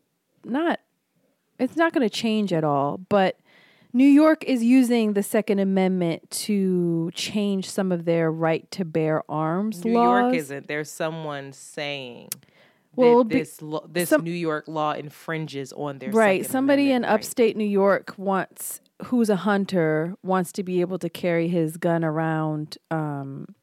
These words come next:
Speaker 1: for his own quote unquote protection. And so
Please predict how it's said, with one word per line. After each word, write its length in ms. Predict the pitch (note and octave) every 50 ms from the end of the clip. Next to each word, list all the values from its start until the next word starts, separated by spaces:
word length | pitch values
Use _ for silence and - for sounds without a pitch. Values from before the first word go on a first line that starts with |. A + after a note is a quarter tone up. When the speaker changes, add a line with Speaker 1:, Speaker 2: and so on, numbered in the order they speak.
| _ _ _ _ _ _
Speaker 1:
for 200 | - - G3 F3
his 200 | F3+ F3+ E3 F3
own 340 | E3 D#3+ E3+ E3 E3 D#3+ - _
quote 180 | - - F#3 E3+
unquote 300 | E3 E3 - F3 E3 -
protection. 680 | - F3+ E3 - E3+ D#3+ D#3 - - - G3 G3 G3+ G3+ _ - - - - - - - _ _
And 120 | F#3 F3+
so 640 | - - - F#3+ F#3 F3+ F3+ F3 F3 F3 F3 E3+ F3+